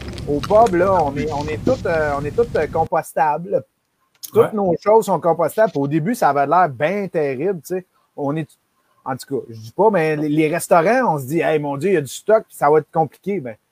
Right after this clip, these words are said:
Speaker 1: c'est pas si compliqué que ça, avoir une poubelle à compost, puis une poubelle de l'autre bord, puis on a tous des papiers qui sont compostables, des napkins qui sont compostables, des,
Speaker 2: Ah, ok.
Speaker 1: des petits,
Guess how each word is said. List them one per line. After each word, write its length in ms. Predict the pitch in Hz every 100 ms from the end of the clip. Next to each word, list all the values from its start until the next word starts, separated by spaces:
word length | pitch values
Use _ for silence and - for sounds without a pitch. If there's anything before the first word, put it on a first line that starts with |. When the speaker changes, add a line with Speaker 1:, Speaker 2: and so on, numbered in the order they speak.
| _
Speaker 1:
c'est 80 | _
pas 100 | 233
si 160 | 254 -
compliqué 480 | 247 214 - 220 165
que 80 |
ça, 220 | - 226 220
avoir 240 | 160 170
une 100 | 160
poubelle 340 | - 147 185 180
à 80 |
compost, 580 | 160 156 131 165 196 180
puis 80 | 156
une 120 | 147
poubelle 480 | - 135 156 180 156
de 60 | 135
l'autre 180 | 160 135
bord, 320 | 143 160 143
puis 160 | 139 131 - _ _ -
on 160 | 139
a 80 | 143
tous 160 | 170 208
des 220 | 170 170
papiers 540 | 175 151 - 170 196
qui 100 | -
sont 160 | 165 147
compostables, 840 | 165 156 165 156 - 160 151 160
des 160 | 147 147
napkins 540 | 156 - - 165 165
qui 60 | -
sont 180 | 151 139
compostables, 720 | 147 151 151 - 147 151 156
des, 80 | 139
Speaker 2:
Ah, 20 |
ok. 360 | 139 147 - -
Speaker 1:
des 80 | -
petits, 220 | -